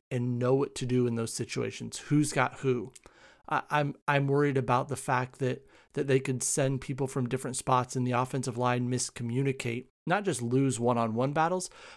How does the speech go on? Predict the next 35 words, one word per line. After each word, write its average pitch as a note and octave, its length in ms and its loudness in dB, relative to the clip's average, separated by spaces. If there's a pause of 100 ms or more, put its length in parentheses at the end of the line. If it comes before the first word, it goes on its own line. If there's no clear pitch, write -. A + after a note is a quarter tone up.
but D3 200 0
miscommunicate. C3+ 880 0
And B2+ 80 0
then C3 100 4
there's B2+ 180 0
free B2 260 -2
rushers. A2+ 580 -6 (320)
And B2+ 120 2
then B2+ 140 2
there's, A#2 360 2 (120)
you C3 100 -2
know, A2 120 -6 (180)
strip - 420 -2 (220)
sacks, C3+ 580 0 (400)
there's, A2 600 0
um, F#2+ 380 -12 (360)
interceptions, C#3 720 0
there's A#2+ 200 -2
things C3 220 -4
like A#2+ 180 -4
that. A#2+ 300 0 (280)
That's F3 220 2
the E3 80 2
part C#3 320 0
that, C3+ 200 0 (380)
that C3+ 120 -2
I C3 100 0
think D3+ 200 -4
Michigan C3 500 0
really C#3+ 220 2
presents C3+ 640 -2
the B2+ 120 0
most C3+ 280 0 (220)
problems F#3 500 -2
with. G#3+ 200 -2